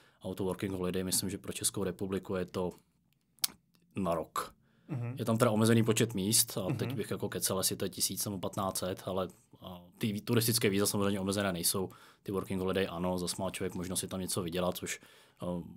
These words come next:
Speaker 1: můj případ nebyl, takže jsem zvolil klasické, eh, to turistické vízum.
Speaker 2: A to je relativně jako jednoduché jako dostat,
Speaker 1: Ano,
Speaker 2: eh, získat,
Speaker 1: a
Speaker 2: není
Speaker 1: jo,
Speaker 2: tam žádné
Speaker 1: jo, jo.
Speaker 2: jako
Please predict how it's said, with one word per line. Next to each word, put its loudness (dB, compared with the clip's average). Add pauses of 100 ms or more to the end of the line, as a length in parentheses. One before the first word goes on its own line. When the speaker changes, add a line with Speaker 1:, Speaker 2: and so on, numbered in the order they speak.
Speaker 1:
můj -2
případ 0
nebyl, 0
takže -2
jsem -4 (280)
zvolil -2
klasické, 0 (260)
eh, -4 (380)
to -20
turistické 2
vízum. 4 (240)
Speaker 2:
A 4 (140)
to 6
je 8
relativně 4
jako 0
jednoduché 0
jako -4
dostat, -6 (200)
Speaker 1:
Ano, 10
Speaker 2:
eh, 2 (100)
získat, 8
Speaker 1:
a -20
Speaker 2:
není 0
Speaker 1:
jo, 8
Speaker 2:
tam 0
žádné 4
Speaker 1:
jo, 6
jo. 4
Speaker 2:
jako 0